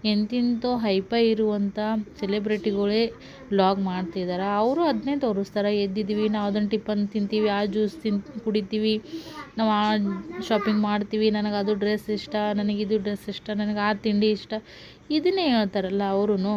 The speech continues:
ಆದ್ರೆ ಅವ್ರ ಲೈಫ್ ಹೈಫೈ ಇರ್ತೈತೆ, ಅವ್ರು ಒಳ್ಳೊಳ್ಳೆ ಬಟ್ಟೆ ಇರ್ತಾವ, ಒಳ್ಳೊಳ್ಳೆ ಮನೆ ಇರ್ತದ. So, ನಮ್ಮದು ಏನೈತಲ್ಲ ನಾವು ಅಷ್ಟೇ ತೋರಿಸ್ಬೇಕಾಗ್ತದೆ. ಮತ್ತು ನೋಡೋರಿದ್ರೆ ನೋಡಿರ್ಬೇಕಲ್ಲ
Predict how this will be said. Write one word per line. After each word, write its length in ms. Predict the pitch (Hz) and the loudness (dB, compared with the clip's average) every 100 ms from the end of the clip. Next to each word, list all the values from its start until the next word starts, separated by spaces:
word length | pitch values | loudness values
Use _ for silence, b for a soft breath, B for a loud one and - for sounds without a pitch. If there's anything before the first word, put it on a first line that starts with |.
| 190 | 0
ಆದ್ರೆ 260 | 233 277 294 | 0 0 0
ಅವ್ರ 120 | 269 | 2
ಲೈಫ್ 260 | 262 294 - | 2 0 0
ಹೈಫೈ 400 | 220 220 262 240 | 0 2 2 2
ಇರ್ತೈತೆ, 360 | 226 226 220 | 0 -4 -2
ಅವ್ರು 140 | 214 196 | 0 0
ಒಳ್ಳೊಳ್ಳೆ 260 | 185 190 | 2 0
ಬಟ್ಟೆ 440 | 180 180 - 220 226 | 0 -6 -4 0 0
ಇರ್ತಾವ, 360 | 190 208 208 | 0 0 2
ಒಳ್ಳೊಳ್ಳೆ 280 | 196 190 190 | 2 2 2
ಮನೆ 340 | 180 175 196 220 | 0 0 2 2
ಇರ್ತದ. 480 | 190 202 196 196 - B B B B B - - | 0 -2 -2 -2 -6 B B B B B -20 0
So, 380 | 247 196 208 226 | 4 4 4 2
ನಮ್ಮದು 400 | 208 226 269 294 | 2 0 0 0
ಏನೈತಲ್ಲ 640 | 277 269 285 285 269 277 277 | 0 0 2 0 0 0 0
ನಾವು 240 | 269 254 | 2 2
ಅಷ್ಟೇ 240 | 214 214 233 | 2 -2 0
ತೋರಿಸ್ಬೇಕಾಗ್ತದೆ. 1120 | 247 226 226 226 220 196 190 196 170 165 - B B B B B 262 | 2 0 0 -4 -2 -4 -4 -6 -4 -6 -10 B B B B B -4
ಮತ್ತು 180 | 247 240 | 0 2
ನೋಡೋರಿದ್ರೆ 580 | 226 247 294 294 285 | 4 4 2 2 0
ನೋಡಿರ್ಬೇಕಲ್ಲ 680 | 269 240 214 233 226 208 180 | 2 2 2 2 0 -2 -2